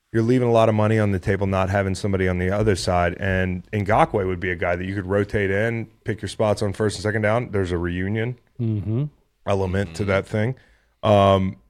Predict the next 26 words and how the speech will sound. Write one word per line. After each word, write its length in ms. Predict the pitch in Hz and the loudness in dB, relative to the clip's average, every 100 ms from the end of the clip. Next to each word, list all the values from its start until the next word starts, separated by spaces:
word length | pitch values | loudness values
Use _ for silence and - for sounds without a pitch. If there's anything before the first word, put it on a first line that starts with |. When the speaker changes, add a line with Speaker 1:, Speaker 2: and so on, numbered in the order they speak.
| _ _ _ | _ _ _
Speaker 1:
I 80 | 113 | 2
think 180 | 117 143 | 4 2
the 100 | 117 | 0
Jags 360 | 95 101 101 95 | 2 4 4 0
should 200 | - 90 | -4 0
go 140 | 95 | 2
make 180 | 92 87 | 2 -2
a 60 | |
move 260 | 92 92 90 | -2 -2 -4
for 200 | - 92 | -4 -4
a 40 | |
rusher. 540 | 82 82 87 - 80 92 _ _ _ _ _ _ _ _ _ _ _ - _ | -2 -2 -4 -6 -10 -12 _ _ _ _ _ _ _ _ _ _ _ -20 _
Speaker 3:
I 100 | 71 | -20
love 240 | 76 76 78 | -14 -14 -14
that 180 | 64 - | -16 -18
call. 240 | 69 65 _ _ _ _ _ _ _ _ _ _ _ _ _ | -20 -20 _ _ _ _ _ _ _ _ _ _ _ _ _
Anything 300 | 90 95 92 87 | -10 -8 -10 -12
to 60 | |
help 140 | 87 73 | -14 -14
my 180 | 80 | -14
preseason 560 | 76 - 80 87 78 80 | -14 -16 -16 -14 -14 -16
Super 260 | - 85 76 | -18 -18 -20
Bowl 200 | 73 - | -20 -20
pick. 180 | 73 71 _ _ | -20 -20 _ _
Speaker 1:
One 280 | 113 117 131 | 2 4 6
more. 420 | 127 120 107 90 | 4 2 4 2